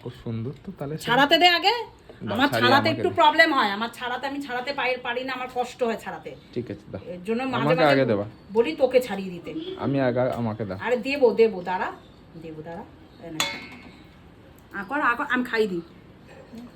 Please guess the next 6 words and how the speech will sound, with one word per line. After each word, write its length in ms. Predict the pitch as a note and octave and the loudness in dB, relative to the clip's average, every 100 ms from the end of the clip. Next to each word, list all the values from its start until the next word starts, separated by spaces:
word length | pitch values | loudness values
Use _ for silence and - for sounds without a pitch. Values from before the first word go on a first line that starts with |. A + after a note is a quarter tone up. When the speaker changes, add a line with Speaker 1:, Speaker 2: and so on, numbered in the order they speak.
| - - - - - - - - - - - G#2 | -20 -20 -20 -20 -20 -18 -18 -20 -20 -18 -10 -6
Speaker 1:
আহ। 460 | F#2 G2 A2 D3 - - - | -2 0 4 2 0 -6 -2
Speaker 2:
হ্যালো? 240 | C4+ E4 - - - - - | 0 0 -2 -16 -20 -12 -4
Speaker 1:
ওই 100 | C3+ | 0
কোথায় 260 | D3+ F3 | 4 4
গেছিলে 280 | D#3 D3 A#2+ | 4 2 0
বাড়া? 220 | F#2+ G2 | -2 -2